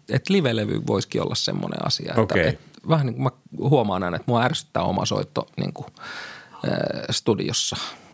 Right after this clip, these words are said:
Speaker 2: Just, okei.
Speaker 1: Et, et sit tulee, kun mulla ei oo ketään, kenelle mä soitan.
Speaker 2: Mm,
Speaker 1: Siellä
Speaker 2: mm.
Speaker 1: ei oo, et,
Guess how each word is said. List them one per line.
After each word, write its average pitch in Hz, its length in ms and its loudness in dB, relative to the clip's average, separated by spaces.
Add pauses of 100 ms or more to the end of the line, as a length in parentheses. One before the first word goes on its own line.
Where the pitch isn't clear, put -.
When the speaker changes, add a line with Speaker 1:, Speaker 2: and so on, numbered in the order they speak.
(100)
Speaker 2:
Just, - 440 0 (260)
okei. 98 440 0
Speaker 1:
Et, - 140 0 (380)
et 131 120 -4
sit 143 160 2
tulee, 143 160 4
kun 160 100 -2
mulla 165 120 6
ei 190 60 4
oo 190 100 -2
ketään, 156 300 2
kenelle 123 260 0
mä 131 100 0
soitan. - 480 0 (500)
Speaker 2:
Mm, 117 540 4
Speaker 1:
Siellä 120 260 2
Speaker 2:
mm. 120 40 4
Speaker 1:
ei 117 60 4
oo, - 120 2 (260)
et, - 260 0